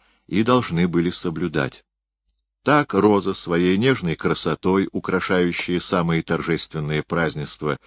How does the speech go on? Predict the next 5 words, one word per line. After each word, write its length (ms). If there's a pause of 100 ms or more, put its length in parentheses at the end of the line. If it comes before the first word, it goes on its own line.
(260)
франкмасонов, 1000 (380)
говорит 560
о 100
любви, 540 (320)
радости 720